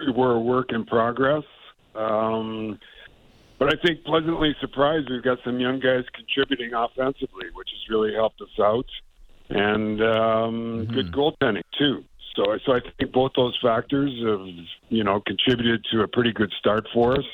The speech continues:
Speaker 1: and gives us something to build on for the rest of the year.
Speaker 2: Let me, let me pick up on that goaltending comment as well, too, 'cause I can remember, um, before you signed him,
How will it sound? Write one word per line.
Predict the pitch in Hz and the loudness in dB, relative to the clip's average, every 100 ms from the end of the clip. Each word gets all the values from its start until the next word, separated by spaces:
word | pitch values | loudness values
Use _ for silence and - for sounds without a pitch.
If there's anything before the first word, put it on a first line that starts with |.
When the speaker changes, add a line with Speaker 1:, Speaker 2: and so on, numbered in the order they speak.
| - - - - - - - - | -18 -20 -18 -18 -18 -20 -20 -6
Speaker 1:
and | - 110 110 | 0 2 2
gives | 127 | 0
us | 123 - | 0 0
something | 127 139 | 0 2
to | 113 | 2
build | 120 131 127 | 4 2 2
on | 98 85 | 0 -2
for | 101 | -2
the | 95 | 2
rest | 101 - | 2 0
of | 92 | -2
the | 101 | 2
year. | 110 117 - - _ _ _ _ _ _ _ _ _ _ _ _ _ - - - | 2 0 -6 -20 _ _ _ _ _ _ _ _ _ _ _ _ _ -20 -20 -8
Speaker 2:
Let | 196 | -4
me, | 226 | -4
let | 190 220 | -4 -4
me | |
pick | 240 202 165 | -4 0 0
up | 147 | 2
on | 135 | 0
that | 110 | 0
goaltending | 110 107 - 92 90 | 0 -2 0 -2 -2
comment | 95 90 87 85 | -2 -2 -2 -6
as | 85 | -4
well, | 87 85 | -2 -2
too, | - 87 | -4 -4
'cause | - | 0
I | 120 127 | 0 -2
can | - 131 | -2 0
remember, | 117 117 151 160 139 123 | 0 0 -2 -2 -2 -4
um, | 92 95 90 87 87 87 87 87 87 87 87 82 87 98 | -8 -8 -8 -8 -10 -10 -10 -10 -10 -10 -12 -14 -16 -12
before | 101 - - 120 127 | -12 -12 -8 -2 -2
you | 127 104 98 | -2 -6 -8
signed | - - 101 98 98 85 | -8 -6 -4 -2 -4 -6
him, | 78 76 76 80 | -8 -8 -8 -10